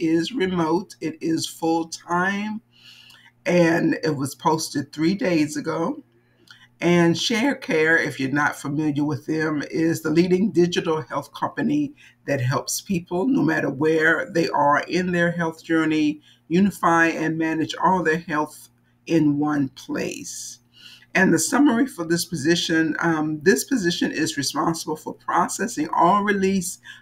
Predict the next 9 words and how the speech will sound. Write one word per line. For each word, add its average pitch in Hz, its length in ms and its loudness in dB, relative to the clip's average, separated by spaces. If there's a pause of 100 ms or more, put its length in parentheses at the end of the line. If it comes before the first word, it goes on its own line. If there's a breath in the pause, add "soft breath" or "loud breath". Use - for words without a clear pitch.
(120 loud breath)
of 170 200 2
information 170 640 2
requests 185 560 -2
in 220 300 0
a 170 140 4
timely 185 800 -2 (380 loud breath)
and 170 260 4
efficient - 600 -4
manner, 202 580 2